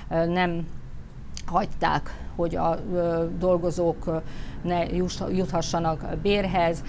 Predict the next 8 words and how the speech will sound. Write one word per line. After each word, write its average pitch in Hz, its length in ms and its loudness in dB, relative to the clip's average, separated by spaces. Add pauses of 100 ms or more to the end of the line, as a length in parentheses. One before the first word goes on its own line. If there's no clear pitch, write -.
(160)
élelem, 175 640 8
ö, 170 300 4 (280)
beszerzést, 170 800 2
ö, 156 120 -2 (160)
indítottak, 165 840 0
megszervezték, 165 840 0
hogy 156 160 -2
vidékről 165 580 -2